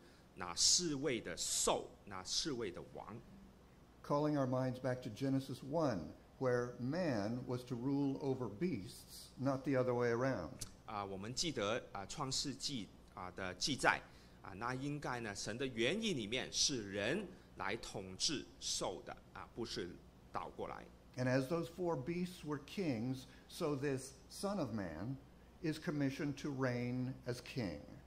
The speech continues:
Speaker 1: 啊，就好像这四个兽来做王一样，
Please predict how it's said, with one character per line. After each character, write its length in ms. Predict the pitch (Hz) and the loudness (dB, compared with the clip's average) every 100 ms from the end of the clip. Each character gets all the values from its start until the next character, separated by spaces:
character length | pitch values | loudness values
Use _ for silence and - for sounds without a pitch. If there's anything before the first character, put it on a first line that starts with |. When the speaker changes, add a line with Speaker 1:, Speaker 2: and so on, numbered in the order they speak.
| - - - - | -20 -10 -10 -8
Speaker 1:
啊， 160 | 98 90 | -6 -2
就 200 | 143 123 | 2 2
好 240 | - 95 | 2 0
像 320 | - 214 147 | 2 2 0
这 160 | 131 143 | 0 2
四 260 | - - | 4 4
个 80 | 156 | 4
兽 400 | 123 - 170 110 - - | 4 4 2 -2 -8 -6
来 160 | - 107 | 2 2
做 220 | - 240 | 6 6
王 300 | 123 90 110 156 | 6 2 -2 -2
一 80 | |
样， 180 | 156 180 | 4 4